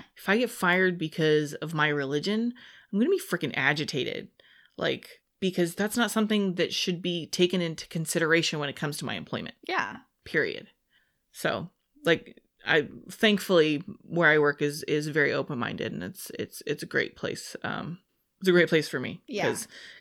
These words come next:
Speaker 1: 'cause they're, they're very cool about it. And I've, I've done tarot for multiple people in the <laughs> office. But those were fears that I had, was getting fired for, quote, "no good reason." But it's like, "Oh, well, um, they looked at someone wrong." Like, it's,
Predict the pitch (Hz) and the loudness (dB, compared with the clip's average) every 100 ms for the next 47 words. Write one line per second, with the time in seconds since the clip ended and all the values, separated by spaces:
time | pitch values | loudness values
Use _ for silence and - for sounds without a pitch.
0 | - 170 175 175 165 185 175 170 156 156 | -2 4 8 8 6 6 8 8 4 4
1 | 151 139 - 135 110 82 82 - 156 139 | 4 4 0 0 0 0 -2 -4 -4 -4
2 | 147 - 151 156 151 156 151 151 156 151 | -4 -4 -2 -2 0 0 0 -2 2 4
3 | 156 - 156 151 156 - - 156 151 147 | 2 0 0 0 -4 -6 -4 -4 -2 -2
4 | 151 170 202 - 175 170 - - - - | 0 4 4 6 6 6 4 -10 -12 -12
5 | - - - 156 - - 185 196 208 185 | -12 -10 2 2 2 0 4 6 4 4
6 | 190 185 160 147 139 165 147 151 80 - | 8 8 6 4 4 2 0 -2 -2 -6
7 | 185 147 143 - 151 147 - 160 170 139 | -2 0 0 -2 -2 -2 0 2 4 2
8 | 139 175 - - 147 143 156 _ _ _ | -2 -12 -16 -4 -2 -2 -6 _ _ _
9 | - 151 - 160 156 156 147 151 151 127 | 4 4 4 2 4 2 2 2 0 0
10 | 123 143 _ - _ - 170 151 - 151 | -6 -8 _ -20 _ 0 0 0 0 0
11 | 160 247 208 165 170 175 170 160 - 165 | 4 6 6 4 4 4 4 2 -2 -4
12 | 160 160 160 151 - _ 240 156 165 160 | -2 -4 -4 -6 -12 _ -10 -2 0 0
13 | 156 170 - 151 - - 147 131 123 117 | 2 -2 0 -4 -2 -6 -4 -4 -6 -6
14 | 98 87 - 143 202 214 - - - - | -8 -8 -4 -4 0 -2 -4 -14 -12 -12
15 | - - | -14 -16